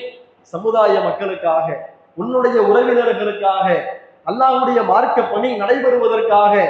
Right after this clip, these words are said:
சில கடமைகளை உன் மீது அல்லாஹ் வைத்திருக்கிறான். அவற்றுக்கெல்லாம் நீ செலவு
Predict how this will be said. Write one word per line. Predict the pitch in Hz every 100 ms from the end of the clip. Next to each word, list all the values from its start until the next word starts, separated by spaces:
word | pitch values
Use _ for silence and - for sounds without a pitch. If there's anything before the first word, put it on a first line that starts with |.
| - -
சில | - 190 175
கடமைகளை | 180 208 254 240 202 202 208 185
உன் | 196
மீது | 202 202
அல்லாஹ் | - 196 190 190
வைத்திருக்கிறான். | 180 190 180 156 151 165 139 - - _ _ 147
அவற்றுக்கெல்லாம் | 220 247 254 240 240 247 254 247
நீ | 226
செலவு | 226 240